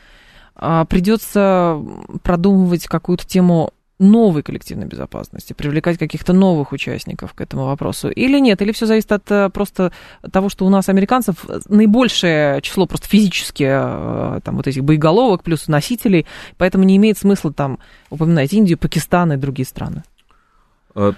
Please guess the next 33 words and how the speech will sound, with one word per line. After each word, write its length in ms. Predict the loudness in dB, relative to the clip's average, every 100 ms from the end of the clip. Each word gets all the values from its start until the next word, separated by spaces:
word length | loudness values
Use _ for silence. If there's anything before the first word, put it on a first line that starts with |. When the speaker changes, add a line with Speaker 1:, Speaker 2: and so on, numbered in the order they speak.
| _
Speaker 2:
я 180 | 0 2
бы 100 | 2
эту 80 | 2
проблему 380 | 0 4 4 4
разделил, 600 | 0 0 2 2 2 0
э, 360 | 2 4 4 2
скажем 340 | -2 -2 -2
так, 200 | -2 -4 0
на 140 | 0
две 160 | 2 0
основные 340 | 0 -2 -2
части. 320 | -2 -6 -6 0
Первое — 320 | 4 4 2
это 80 | 0
то, 100 | -10
что 160 | -8 -6
касается 1080 | -6 -2 -2 -2 -2 -2 0 0 0 -2 0
ядерного 560 | 2 2 2 2 2
оружия. 440 | 2 0 -4 -8 -12 _ -4
Тут 180 | -4 -4 _ _ _ _ 0
у 60 |
нас, 240 | 2 4 0
С 160 | -4
Ш 240 | -4 0 -2
А, 40 |
сохраняется, 680 | -2 -4 0 2 2 -2 -8
конечно, 340 | -8 -8 -8 -6
колоссальное 500 | -2 -2 -2 -4 -4
превосходство 540 | -4 -4 -6 -12 -12
перед 220 | -6 -6
всеми, 280 | -2 0 2
хотя 320 | 0 -2 -2
Китай 540 | -2 -4 -2 -2 -2